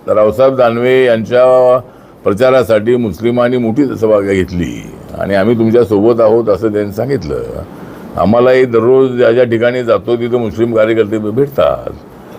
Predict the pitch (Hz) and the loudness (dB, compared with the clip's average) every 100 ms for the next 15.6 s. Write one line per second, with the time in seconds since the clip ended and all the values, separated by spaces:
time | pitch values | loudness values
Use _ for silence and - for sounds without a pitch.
0 | - - 98 117 113 104 123 113 113 117 | -16 -2 0 2 0 0 0 0 0 2
1 | 123 110 117 117 113 117 120 104 107 120 | 2 2 0 2 2 2 2 0 -2 -4
2 | 110 104 113 117 110 110 120 123 123 120 | -2 0 2 0 0 2 4 4 2 -2
3 | - - - - - 104 104 104 104 123 | -16 -20 -20 -4 0 2 2 0 0 2
4 | 123 107 - 113 113 113 98 110 135 135 | 2 -2 -2 -2 0 0 0 0 0 2
5 | 110 92 85 110 113 104 101 107 110 107 | 2 0 -4 -4 -2 0 0 0 -2 0
6 | 123 113 107 104 104 98 92 95 95 117 | 0 0 0 2 2 2 -2 -2 -2 -2
7 | 87 65 65 69 78 104 - - - - | -2 -2 -4 -8 -10 -12 -18 -20 -20 -4
8 | 113 127 117 120 127 120 143 151 120 104 | 0 2 2 2 2 2 2 2 0 -2
9 | 127 131 110 110 117 117 110 123 131 135 | 0 2 2 2 2 2 2 4 4 4
10 | 117 104 110 123 101 104 117 123 98 92 | 2 -2 2 2 4 2 2 0 -4 0
11 | 113 113 110 104 101 101 95 95 101 107 | 2 2 2 0 2 4 2 0 -4 -2
12 | 101 92 101 110 107 101 101 113 107 95 | -4 -4 -2 0 2 2 2 -2 -4 -4
13 | 104 95 90 98 98 98 - - - - | -4 -4 -4 -4 -4 -8 -12 -18 -18 -18
14 | - - - - - - 107 101 87 80 | -18 -16 -12 -6 0 2 2 0 0 0
15 | 76 65 65 58 62 | 0 -2 -6 -10 -12